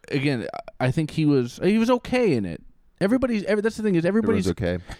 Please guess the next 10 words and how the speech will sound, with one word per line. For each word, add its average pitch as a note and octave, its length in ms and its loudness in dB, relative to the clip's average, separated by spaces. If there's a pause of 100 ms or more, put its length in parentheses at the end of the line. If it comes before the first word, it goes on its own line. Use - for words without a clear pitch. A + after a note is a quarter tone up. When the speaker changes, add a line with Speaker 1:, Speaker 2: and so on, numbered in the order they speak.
(140)
Speaker 1:
everybody's A#3+ 480 2
okay, E3 680 0 (360)
but C#3+ 140 2
it's - 180 -4
so F3+ 320 2
kind F3 320 -2
of C3+ 80 -2
on C#3 240 0
the A2+ 100 2
surface. - 500 -2